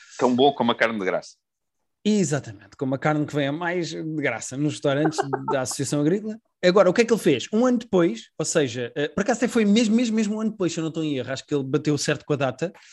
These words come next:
Speaker 2: ele lançou no YouTube, e não na Netflix, que é onde está o especial original, lançou o Outtakes do Inside. Eh, que não só é um nome engraçado, um trocadilho engraçado, como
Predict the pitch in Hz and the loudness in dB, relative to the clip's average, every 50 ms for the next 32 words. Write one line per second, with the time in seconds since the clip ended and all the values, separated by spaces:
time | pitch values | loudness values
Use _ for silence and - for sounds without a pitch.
0 | - - _ - 180 185 185 185 190 190 185 175 - - 202 170 147 131 113 - | -20 -18 _ 2 4 4 6 6 4 4 4 2 2 2 2 2 2 0 -2 -2
1 | - 165 208 226 208 208 190 - - 156 160 156 147 127 131 147 156 151 143 131 | 2 4 4 6 6 4 2 0 0 -2 -2 -2 -4 -4 -2 -2 -2 -2 -2 -4
2 | 131 123 - - - 135 147 151 151 - - 123 117 120 117 - - 117 117 113 | -4 -6 -10 -10 -6 -4 -4 -4 -6 -8 -10 -8 -8 -8 -8 -8 -8 -6 -6 -8
3 | - - - - 139 120 117 123 120 123 123 131 160 175 190 226 247 254 240 190 | -10 -14 -10 -6 -4 -4 -2 -2 -4 -4 -4 -4 -2 -2 -2 -2 -2 -2 -2 -2
4 | - - 220 226 233 - - 202 196 208 208 208 - - - 196 196 196 _ - | 0 0 0 0 0 -2 -2 -2 0 0 -2 -4 -6 -4 -4 -4 -4 -4 _ 0
5 | 196 185 185 180 185 - - - - 160 160 160 165 170 170 170 - - - 143 | 0 2 2 0 -4 -10 -12 -12 -6 -4 0 2 2 2 2 0 -4 -6 -8 -8
6 | 120 117 110 - _ _ _ _ - - _ _ _ _ _ _ - 139 135 131 | -8 -8 -10 -14 _ _ _ _ -20 -20 _ _ _ _ _ _ -6 -6 -4 -4
7 | 127 127 127 123 123 120 120 120 120 117 156 156 156 156 170 151 143 143 143 143 | -4 -6 -8 -8 -8 -10 -10 -10 -10 -8 -6 -6 -4 -2 0 0 0 2 0 0
8 | 139 139 135 131 131 - - 135 131 135 156 151 - 135 - 147 135 135 139 139 | 0 0 -2 -2 -4 -4 -4 -4 -2 -2 -4 -6 -8 -6 -4 -2 -2 -2 -2 -2
9 | 139 143 143 - 160 165 165 165 - - 220 202 175 | -2 -4 -2 0 0 -2 -2 -2 0 2 2 2 2